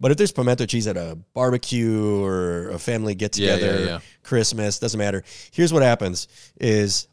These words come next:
Speaker 1: I'll have what is considered to be a normal human being serving of the pim-, pimento cheese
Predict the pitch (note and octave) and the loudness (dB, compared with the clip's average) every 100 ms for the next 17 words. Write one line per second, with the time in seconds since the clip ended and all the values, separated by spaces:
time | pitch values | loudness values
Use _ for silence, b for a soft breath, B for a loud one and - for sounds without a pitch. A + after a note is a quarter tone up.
0 | - C3+ C#3 D3 C#3+ B2+ A2+ C3+ B2+ B2 | 0 4 6 6 4 2 -6 0 2 2
1 | - C3+ A2+ A2+ A2 G#2 - A#2 - C3 | 0 -2 0 0 -2 -4 -4 -2 0 0
2 | A#2+ - G#2+ G#2+ G2+ A2 A2+ A#2 A#2+ A2 | -2 -4 -4 -2 -2 -2 -2 0 -2 -2
3 | A2+ G#2 G#2+ G2 G2 B2+ A#2 G2 G2 F#2+ | -4 -4 -4 -4 -2 -2 -2 -2 -4 -8
4 | G#2 B2 B2 - A#2 A#2+ A#2 - G2 F#2 | -6 -6 -6 -8 -6 -4 -4 -6 -6 -6
5 | F2+ | -6